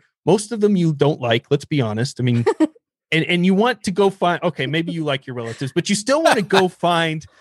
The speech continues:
Speaker 1: some fun projects to work on during your free time, 'cause you probably have some time off at work. And setting up your home lab is an awesome project to spend some time doing. So I went out to the community in our discourse forum and I asked,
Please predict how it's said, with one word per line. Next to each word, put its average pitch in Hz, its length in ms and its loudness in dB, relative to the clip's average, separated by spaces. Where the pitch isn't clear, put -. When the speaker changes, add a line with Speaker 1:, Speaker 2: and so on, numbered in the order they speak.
Speaker 1:
some 587 180 0
fun 202 340 2
projects 160 680 -2
to 156 100 -4
work 147 320 -2
on 139 300 0
during 143 280 -2
your 135 80 -2
free 156 260 2
time, 135 360 0
'cause - 160 -12
you 127 80 -6
probably 139 240 4
have 131 200 0
some - 140 -12
time 135 340 0
off 127 240 -2
at 123 220 -6
work. 139 380 4
And 156 120 0
setting 196 360 2
up 185 160 0
your 165 120 2
home 147 280 0
lab 113 400 0
is 139 160 0
an 139 180 2
awesome 135 500 -2
project 120 520 -2
to 131 80 -12
spend 120 280 -4
some 117 160 -12
time 117 300 -2
doing. 107 380 -2
So - 120 -2
I 190 80 4
went 277 180 2
out 233 180 2
to 190 100 -4
the 175 80 -2
community 123 840 -2
in 139 80 2
our 143 80 2
discourse 135 440 -2
forum 120 300 -6
and 127 100 0
I 135 140 2
asked, 147 300 0